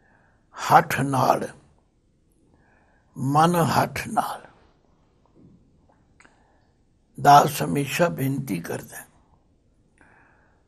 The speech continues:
ਯੋਗ ਦਾ ਮਤਲਬ ਹੈ ਜੁੜਨਾ।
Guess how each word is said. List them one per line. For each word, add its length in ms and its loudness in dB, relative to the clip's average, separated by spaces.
ਯੋਗ 340 2
ਦਾ 200 6
ਮਤਲਬ 500 -2
ਹੈ 80 6
ਜੁੜਨਾ। 560 -4